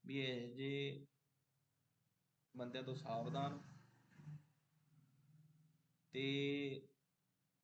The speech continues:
ਜਿਹੜੇ ਵੀ ਆਪਾਂ ਕਿਸੇ, ਇਹ ਨਹੀਂ ਹੈਗਾ ਵੀ ਆਪਾਂ ਮੰਨ ਕੇ ਚੱਲੋ ਵੀ ਕਿਸੇ ਦੂਜੀ ਪਾਰਟੀ ਨਾਲ, ਮੈਂ ਤਾਂ ਸਿਰਫ ਤੁਹਾਡੇ ਚੋਂ ਸਿਲੈਕਟਡ ਇੱਕ ਕੈਂਡੀਡੇਟ ਆ।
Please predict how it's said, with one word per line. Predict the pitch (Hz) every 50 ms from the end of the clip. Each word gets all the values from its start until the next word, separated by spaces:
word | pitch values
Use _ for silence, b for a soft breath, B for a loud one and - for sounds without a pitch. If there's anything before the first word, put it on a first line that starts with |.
| _ _ _ _ _ _ _ _ _ -
ਜਿਹੜੇ | 135 131 135 143 143 170 175 170
ਵੀ | - - 151 165 160 -
ਆਪਾਂ | 143 143 143 165 160
ਕਿਸੇ, | 165 165 156 - 175 175 175 180 180 180 - - - _ _ _ _
ਇਹ | - 151 175 190
ਨਹੀਂ | 190 190 165 139
ਹੈਗਾ | 135 131 165 196 202
ਵੀ | 190 185 185 185 180 -
ਆਪਾਂ | - 147 - - 156 151 151
ਮੰਨ | 147 147 147 147 143
ਕੇ | 151 143
ਚੱਲੋ | 143 139 139 139 131
ਵੀ | 139 139
ਕਿਸੇ | 139 143 127 139 135
ਦੂਜੀ | 135 135 127 - - 135 131
ਪਾਰਟੀ | - 127 127 123 120 127 127
ਨਾਲ, | 123 120 120 120 120
ਮੈਂ | 123 131 135 135
ਤਾਂ | - 170 160
ਸਿਰਫ | - 160 - -
ਤੁਹਾਡੇ | 185 180 170 160 151 156 151
ਚੋਂ | 180 175
ਸਿਲੈਕਟਡ | - 151 143 139 139 - 143 143
ਇੱਕ | 143 139 - -
ਕੈਂਡੀਡੇਟ | - 135 127 123 127 123 - 120 113 -
ਆ। | 110 -